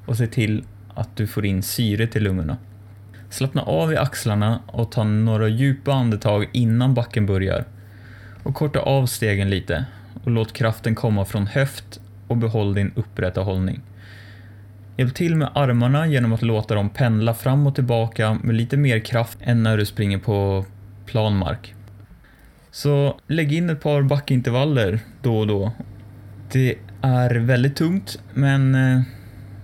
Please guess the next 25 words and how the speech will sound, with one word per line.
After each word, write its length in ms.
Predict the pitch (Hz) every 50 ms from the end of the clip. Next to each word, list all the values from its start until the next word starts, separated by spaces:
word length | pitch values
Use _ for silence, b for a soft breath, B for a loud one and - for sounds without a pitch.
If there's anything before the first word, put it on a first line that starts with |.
| B -
det 80 | - 127
ger 80 | 123 123
ett 100 | 120 -
fint 260 | - 147 151 139 143
löpsteg 600 | 139 131 127 131 - - - 139 135 131 117 107
och, 340 | 107 107 - - - - 113
eh, 320 | 110 107 104 104 104 104 101 B B B B B B
bra 340 | - 110 117 113 113 104 110
kondition. 540 | - - 110 104 98 - 104 113 107 - - - B B B B B B B B B B B B B B B B B B
Och 100 | - 131
femte 320 | - 147 139 123 - 135
delen 340 | 127 143 139 127 120 113 110
är 220 | 107 107 104 104
teknik 640 | 101 - - - 110 - 120 110 104 98 101 - -
i 240 | 110 104 101 101 - - - -
nedförsbacke. 840 | 123 127 131 127 104 - - 107 - - 135 165 - - - - - - - - - - - - - - - - - - - -
För 60 | - 131
att 60 | 123
springa 260 | - - 139 135 135
nerför 480 | 139 143 156 170 151 139 - - 107 110
är 140 | 107 107
inte 680 | 107 104 98 98 - - 117 120 123 120 110 104 101 101
det 140 | 101 95 90
lättaste. 500 | 90 - - - 104 98 - - - - - - - - - B B B B B B B B
Och 460 | - 113 110 107 104 104 107 -